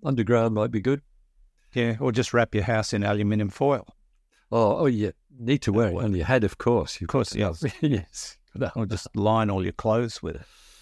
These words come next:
Speaker 1: Or as the, we used to be told in the nineteen fifties in the U K, a paper bag would do it as well.
Speaker 2: Paper bag or get
Speaker 1: Brown,
Speaker 2: under your,
Speaker 1: brown paper
Speaker 2: get
Speaker 1: bag.
Speaker 2: under your school desk.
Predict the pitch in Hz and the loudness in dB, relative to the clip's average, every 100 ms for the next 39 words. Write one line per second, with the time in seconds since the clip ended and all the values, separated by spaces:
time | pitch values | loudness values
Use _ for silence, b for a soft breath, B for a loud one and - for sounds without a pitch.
0 | b - 135 135 120 98 101 120 147 117 | b 0 4 6 6 2 0 -2 2 2
1 | 110 - 104 - 113 107 95 98 104 101 | 2 2 -2 0 2 2 0 0 -2 -2
2 | 107 - 110 107 90 98 101 95 - 107 | -2 -2 -4 -2 -2 0 0 0 0 0
3 | 107 - 127 - 143 131 110 127 90 85 | -2 -4 -4 0 0 2 2 0 0 -6
4 | 82 92 82 160 104 101 110 135 104 107 | -6 -6 -4 -6 -6 -2 0 -2 -2 0
5 | 113 110 107 113 135 127 98 98 147 135 | 0 -2 -2 0 2 2 0 2 4 4
6 | 123 110 135 123 113 110 - - 127 120 | 2 2 2 2 2 0 -2 -2 -2 -2
7 | 104 - - | -4 -8 -16